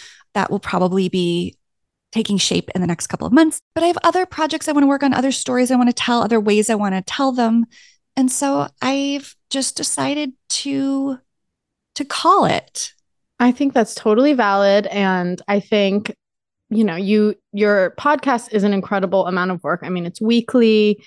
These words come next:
Speaker 2: You're prepping for the interviews. You're doing the interviews. You're finding the interviews.
Speaker 1: Yeah.
Speaker 2: <laughs> You're prepping. You're doing the interviews. You're, you're editing, which takes so long.
Speaker 1: Mm-hmm.
Speaker 2: Um, you're posting on social and I'm,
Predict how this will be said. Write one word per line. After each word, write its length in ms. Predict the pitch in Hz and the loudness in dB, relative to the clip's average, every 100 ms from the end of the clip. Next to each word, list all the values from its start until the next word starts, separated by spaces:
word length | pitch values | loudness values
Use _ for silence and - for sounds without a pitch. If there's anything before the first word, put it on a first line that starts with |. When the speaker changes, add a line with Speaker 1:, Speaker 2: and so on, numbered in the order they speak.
| _ _ _ _ _ _ | _ _ _ _ _ _
Speaker 2:
You're 120 | 214 | -2
prepping 420 | 214 302 311 294 | 2 0 4 4
for 120 | 277 262 | 4 4
the 140 | 247 | 4
interviews. 720 | 247 247 220 233 233 226 208 | 4 4 4 4 6 6 6
You're 100 | 226 | 4
doing 240 | 202 240 226 | 4 6 6
the 100 | 214 | 4
interviews. 800 | 220 226 208 220 214 208 202 202 | 4 4 4 4 6 6 4 2
You're 120 | 208 | -2
finding 520 | 185 294 330 339 294 208 | 0 2 4 6 6 4
the 180 | 190 208 | 4 4
interviews. 460 | 202 202 180 185 | 4 4 4 4
Speaker 1:
Yeah. 420 | 185 180 165 - 165 - | 6 6 6 6 2 -8
Speaker 2:
<laughs> 180 | - - | -6 0
You're 120 | 214 | 0
prepping. 460 | 214 254 247 240 226 | 2 -2 2 2 4
You're 80 | 208 | 4
doing 180 | 240 | 4
the 60 | 247 | 4
interviews. 480 | 226 220 208 208 190 | 4 2 2 2 4
You're, 200 | 196 - | 2 2
you're 220 | 202 175 - | 2 2 2
editing, 440 | 247 262 220 214 | 2 4 4 2
which 180 | 190 - | 0 -2
takes 200 | 180 - | -4 -2
so 160 | 175 | -4
long. 460 | 175 170 175 175 175 - | -4 -2 -2 -4 -6 -8
Speaker 1:
Mm-hmm. 360 | 208 - 226 208 | -8 -2 0 2
Speaker 2:
Um, 500 | 185 175 175 180 - _ | 4 2 0 -6 -10 _
you're 120 | 208 | 0
posting 300 | 202 214 202 196 | 2 0 2 0
on 100 | 185 | 2
social 520 | 196 185 - 185 180 | 2 2 2 0 2
and 380 | 180 175 180 - - | 0 -2 -4 -8 -4
I'm, 240 | 190 185 | -4 -4